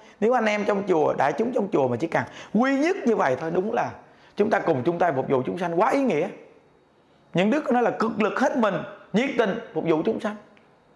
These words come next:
bằng tận đáy lòng mình. Ai nói gì mặc kệ người ta, nói gì nói đi, mình cứ làm chân thật vậy đi. Họ mà đến mà họ nhìn cái trong lòng họ,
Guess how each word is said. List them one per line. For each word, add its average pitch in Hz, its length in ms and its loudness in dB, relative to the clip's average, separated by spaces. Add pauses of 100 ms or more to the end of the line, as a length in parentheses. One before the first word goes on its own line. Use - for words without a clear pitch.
(100)
bằng 165 260 2
tận 190 200 0
đáy 262 120 2
lòng 185 220 0
mình. 160 100 0
Ai 185 160 0
nói 247 160 0
gì 220 60 0
mặc 160 160 0
kệ 151 160 2
người 156 100 -6
ta, 170 160 -6 (1120)
nói 233 200 2
gì 208 80 2
nói 196 240 2
đi, 170 240 -2
mình 143 200 0
cứ 240 100 2
làm 175 260 2
chân 185 160 0
thật 151 140 -2
vậy 147 180 -4
đi. 151 80 -10 (380)
Họ 175 200 2
mà 202 80 2
đến 220 240 2
mà 226 60 2
họ 170 100 2
nhìn 202 360 0
cái 220 220 2
trong 202 180 -2
lòng 139 220 0
họ, 135 280 0